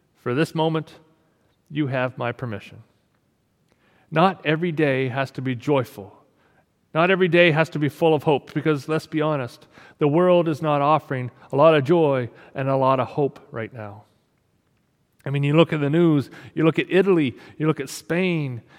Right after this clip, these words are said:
y-, you take a look at New York City. New York City. I mean, it's in the middle of a huge crisis right now. Seems unimaginable, unimaginable that a city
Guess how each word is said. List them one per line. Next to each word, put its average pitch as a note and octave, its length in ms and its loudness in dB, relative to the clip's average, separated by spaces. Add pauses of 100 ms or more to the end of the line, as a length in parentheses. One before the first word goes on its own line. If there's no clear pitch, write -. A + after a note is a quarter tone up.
(120)
y-, - 120 -18
you D#3 120 -4
take G#3+ 200 2
a G3 40 2
look F#3+ 180 4
at B2+ 120 -2
New E3 100 0
York G#3 360 2
City. E3 420 2
New A3+ 500 -2
York F3 440 -4
City. G3 680 -4 (1080)
I F#3 60 -6
mean, F3 300 -6 (280)
it's E3+ 160 -6
in A3 100 0
the G#3+ 80 0
middle G3+ 300 2
of E3+ 160 2
a E3+ 40 2
huge A#3 580 0
crisis C#3 540 -8
right G#2+ 160 -12
now. G#2+ 320 -18 (1080)
Seems A#3 360 -2
unimaginable, G3 840 2
unimaginable E3 920 -2
that C#3+ 160 0
a C#3 60 -4
city G3+ 420 0